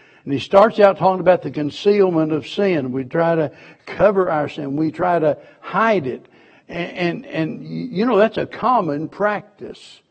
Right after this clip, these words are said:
I, I,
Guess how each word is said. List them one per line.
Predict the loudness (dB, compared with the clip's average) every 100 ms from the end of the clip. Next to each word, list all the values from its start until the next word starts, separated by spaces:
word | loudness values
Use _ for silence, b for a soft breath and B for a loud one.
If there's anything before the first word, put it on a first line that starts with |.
| _ _ _ _ _ _ _ _ _ _ _ _ _ _ _ _
I, | -16 -10 -4 0 0
I, | 0 -2